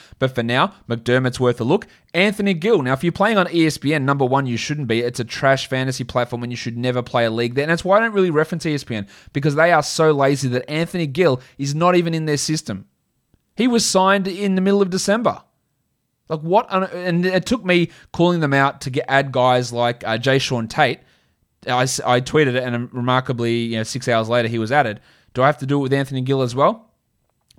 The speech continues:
Absolute bullshit that Anthony Gill's not on their system, but he is a short-term ad with Hachimura and Bertans and Avdia, all these guys out for the Wizards. Gill's gonna get an opportunity.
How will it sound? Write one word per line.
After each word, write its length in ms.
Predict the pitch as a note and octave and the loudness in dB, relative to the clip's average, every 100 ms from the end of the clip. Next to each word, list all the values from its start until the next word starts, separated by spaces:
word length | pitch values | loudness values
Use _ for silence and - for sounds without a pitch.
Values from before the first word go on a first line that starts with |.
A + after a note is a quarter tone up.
| D3 | -2
Absolute 360 | C#3+ D#3 C#3 | -2 -2 -2
bullshit 380 | C3 C3+ C3 A2 | 0 -2 -2 -4
that 80 | A#2 | -4
Anthony 280 | B2 B2+ A2+ | -4 -4 -6
Gill's 220 | A#2+ A#2 | -6 -4
not 100 | A#2+ | -4
on 60 | |
their 120 | A#2 A2+ | -4 -4
system, 280 | C3+ C3 | -4 -4
but 120 | B2+ B2 | -2 2
he 120 | D3+ | 0
is 120 | C3+ | 0
a 40 | |
short-term 440 | B2+ C#3+ C3 B2+ A#2+ | -4 -2 -2 -2 0
ad 200 | B2+ A2+ - - | 0 0 -14 -10
with 100 | A#2 | -2
Hachimura 600 | D3 - B2 B2+ B2 A2+ | -2 -2 0 4 4 2
and 120 | G#2 | 2
Bertans 600 | B2+ B2 C3+ C3 A#2+ A2 | 0 2 0 0 -2 -4
and 100 | A2 | -2
Avdia, 360 | C3+ C#3 A#2+ A#2+ | 0 0 -2 0
all 60 | |
these 180 | D3+ C3 | 2 2
guys 240 | C3+ B2+ | 4 2
out 200 | A#2+ B2+ | 2 -2
for 60 | - | -2
the 60 | A#2 | -4
Wizards. 380 | D#3+ A#2+ A2 | -2 -4 -8
Gill's 280 | - C#3+ F3 | -6 -2 -2
gonna 180 | G3+ F#3+ | -2 -4
get 80 | F3+ | -2
an 80 | F3+ | -2
opportunity. 500 | D#3 D#3+ F3+ C3+ | -4 -2 0 0